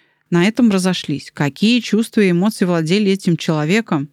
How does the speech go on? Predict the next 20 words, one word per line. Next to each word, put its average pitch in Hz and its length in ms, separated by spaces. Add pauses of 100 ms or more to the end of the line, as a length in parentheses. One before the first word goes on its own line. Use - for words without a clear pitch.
что 170 320
он 202 200
так 185 200
себя 175 240
повел 175 420
в 180 40
отношении 175 600
меня, 151 340
невзирая 156 640
на 160 140
ребенка 156 440
до 147 140
двух 156 320
лет? 147 180 (640)
Почему 175 560
он 233 120
полез 190 380
в 185 40
личное 190 440
дело? 151 380